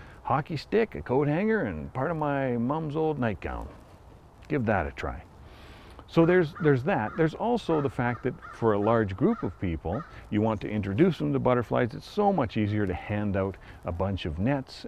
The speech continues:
and, uh, and have people examine the butterflies in the hand. Uh,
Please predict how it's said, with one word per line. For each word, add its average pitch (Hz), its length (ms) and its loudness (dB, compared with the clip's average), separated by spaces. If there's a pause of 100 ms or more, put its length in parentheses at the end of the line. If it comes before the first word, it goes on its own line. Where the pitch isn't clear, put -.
(120)
and, 90 480 -4
uh, 95 120 -2
and 90 140 -6
have 92 280 -4
people 92 400 -6
examine 98 500 -2
the 92 80 -4
butterflies 78 600 -6
in 69 100 -8
the 69 60 -10
hand. 117 380 -4 (540)
Uh, 82 460 -4